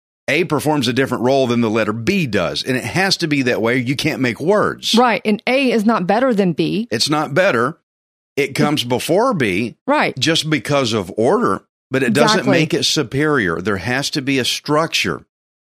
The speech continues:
Speaker 1: and the structure brings the order, and the order brings the function. So what we're gonna talk about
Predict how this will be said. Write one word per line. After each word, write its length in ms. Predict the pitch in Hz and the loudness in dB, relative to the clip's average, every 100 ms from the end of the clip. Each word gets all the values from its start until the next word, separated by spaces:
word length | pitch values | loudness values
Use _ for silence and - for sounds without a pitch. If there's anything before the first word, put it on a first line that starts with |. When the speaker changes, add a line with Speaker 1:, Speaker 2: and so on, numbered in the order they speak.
| - | -6
Speaker 1:
and 160 | 120 110 | -4 -2
the 80 | 110 | -2
structure 680 | - - 156 175 - 120 | -4 -2 -2 0 -2 -2
brings 460 | 113 98 107 107 90 | -2 -2 -2 -2 -2
the 100 | 107 - | -4 0
order, 380 | 131 123 117 117 | 0 2 0 -2
and 200 | 107 101 | -2 -4
the 60 | |
order 320 | 110 110 110 | -2 -2 -2
brings 340 | 92 104 95 - | -2 -2 -2 -4
the 100 | 92 | -6
function. 600 | - 135 113 - 60 - _ _ _ - | -4 -4 -2 -4 -6 -10 _ _ _ -4
So 160 | 135 | -2
what 180 | 123 147 | 0 0
we're 100 | 143 | 0
gonna 160 | 160 135 | -2 -2
talk 340 | 147 190 190 | -2 -4 -2
about 440 | 127 104 90 110 | -2 0 0 -2